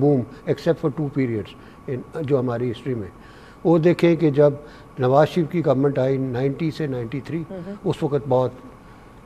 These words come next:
Speaker 1: डीरेगुलेशन भी हुई, प्राइवेटाइजेशन भी हुई,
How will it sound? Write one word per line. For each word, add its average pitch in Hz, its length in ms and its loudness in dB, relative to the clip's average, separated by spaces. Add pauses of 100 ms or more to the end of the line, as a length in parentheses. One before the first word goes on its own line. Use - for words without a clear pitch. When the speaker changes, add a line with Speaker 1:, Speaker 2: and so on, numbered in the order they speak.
(120)
Speaker 1:
डीरेगुलेशन 147 640 8
भी 135 160 -4
हुई, 135 260 2
प्राइवेटाइजेशन 151 800 0
भी 139 160 -4
हुई, 131 260 0